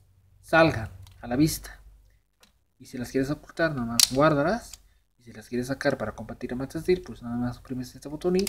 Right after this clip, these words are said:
voilà, te sale para que Destroyer ataque y dé técnicas sangrientas. Aquí tiene una buena combinación de colores, azul,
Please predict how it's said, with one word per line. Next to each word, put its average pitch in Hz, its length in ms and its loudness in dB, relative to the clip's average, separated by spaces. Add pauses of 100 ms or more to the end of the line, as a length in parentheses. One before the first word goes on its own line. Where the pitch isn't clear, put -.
(120)
voilà, 120 320 2 (120)
te 123 100 -16
sale 160 260 4
para - 200 -6
que - 100 -18
Destroyer 135 600 0 (680)
ataque 165 1200 0
y 120 180 -10
dé 127 220 -2
técnicas 127 640 0
sangrientas. - 960 -8 (2250)
Aquí 180 220 -12
tiene 196 240 6
una 185 140 10
buena 156 240 6
combinación 127 440 -2
de 123 60 -10
colores, - 580 0
azul, 156 880 4